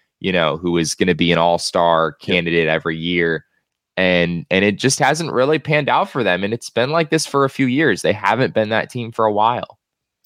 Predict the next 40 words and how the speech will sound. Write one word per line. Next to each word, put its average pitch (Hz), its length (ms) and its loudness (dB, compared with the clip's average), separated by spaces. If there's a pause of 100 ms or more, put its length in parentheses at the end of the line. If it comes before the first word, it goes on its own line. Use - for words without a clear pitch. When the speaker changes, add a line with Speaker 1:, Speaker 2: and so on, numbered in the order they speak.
(100)
Speaker 2:
I'll 123 100 2
say 175 280 2
this, 80 460 -2
Jesse, 78 360 -6
when 85 160 -2
you 110 120 2
talk 113 280 2
about 92 260 2
teams 123 380 -2
that 76 180 -6
feel 95 500 2 (340)
like 90 200 -2
they 85 140 -4
should 104 260 -4
be 87 120 -2
a 82 40 -2
dynasty, 95 720 -4 (400)
is 95 140 -4
there 110 220 0
any 101 280 0
team 113 560 0
that 76 100 -4
you 104 140 -2
can 87 160 -4
think 90 180 -2
of 104 320 -2
that - 180 -2
feels - 600 -2
that 87 160 2
way 95 100 4
more 85 300 2
than 85 180 -2
the 80 80 -4
Los 78 300 0
Angeles 82 420 -2
Dodgers? 73 540 0 (640)
Speaker 1:
Oh, 117 100 0
Speaker 2:
In 110 80 2
Speaker 1:
no. 104 80 2
Speaker 2:
fact, 110 300 0